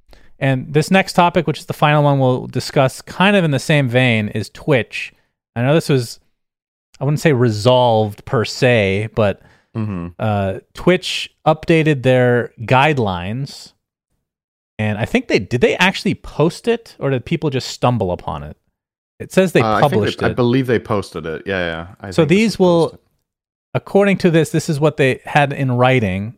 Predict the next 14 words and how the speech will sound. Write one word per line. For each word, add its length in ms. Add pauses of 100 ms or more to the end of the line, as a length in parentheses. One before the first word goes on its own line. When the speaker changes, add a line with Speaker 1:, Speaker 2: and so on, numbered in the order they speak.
(120)
Speaker 1:
what 180
the 80
new 240
rules 400
will 140
be 280
for 180
Twitch 680
as 220
a 60
whole. 380 (680)
These 160
four 240
points 560